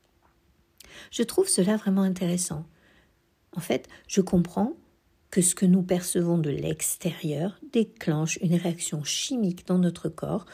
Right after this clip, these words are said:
pour nous, nous permettre de faire face à une situation. Et jusque-là, c'est parfait. Cela nous aide à réagir aux agressions, à nous protéger, à courir ou à combattre. Mais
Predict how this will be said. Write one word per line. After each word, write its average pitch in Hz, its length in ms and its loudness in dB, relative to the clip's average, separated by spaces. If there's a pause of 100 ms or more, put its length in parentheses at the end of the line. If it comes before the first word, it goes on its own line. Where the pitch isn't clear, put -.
(220)
pour 220 180 0
nous, 180 160 6
nous 180 200 2
permettre 180 580 -2
de 196 60 2
faire 170 260 -4
face - 260 -6
à 269 40 -4
une 247 120 -4
situation. 175 540 -8 (300)
Et 196 80 4
jusque-là, 185 440 -2
c'est - 160 -8
parfait. - 440 -8 (960)
Cela 175 320 4
nous 160 220 4
aide 214 160 2
à 160 40 0
réagir 156 460 -2
aux 160 100 -6
agressions, - 480 -4 (300)
à 175 80 4
nous 175 100 6
protéger, 165 680 -4 (240)
à 220 80 -4
courir 180 520 -2 (220)
ou 240 120 0
à 208 60 2
combattre. - 600 -4 (920)
Mais 185 300 4